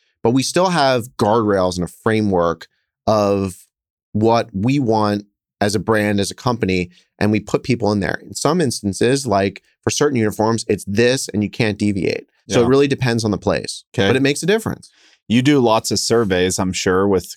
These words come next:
Speaker 2: customers that are leaving. What are the things people mostly bitch about, and what are the things that most people are really love?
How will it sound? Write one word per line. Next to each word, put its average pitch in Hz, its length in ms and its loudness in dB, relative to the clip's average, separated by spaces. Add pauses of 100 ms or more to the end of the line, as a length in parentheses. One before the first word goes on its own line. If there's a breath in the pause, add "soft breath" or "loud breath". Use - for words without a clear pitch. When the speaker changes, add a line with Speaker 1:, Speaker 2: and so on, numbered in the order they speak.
Speaker 2:
customers 92 540 -2
that 92 100 0
are 87 100 0
leaving. 90 400 2
What 101 180 2
are 117 60 2
the 110 120 0
things 107 320 -2
people 98 300 0
mostly 95 500 0
bitch 87 320 0
about, 104 400 2
and 92 120 -4
what 90 140 2
are 95 60 2
the 90 140 -2
things 92 280 -2
that 92 120 -2
most 92 300 -2
people 87 560 0
are 85 340 0
really 90 300 0
love? 85 520 -2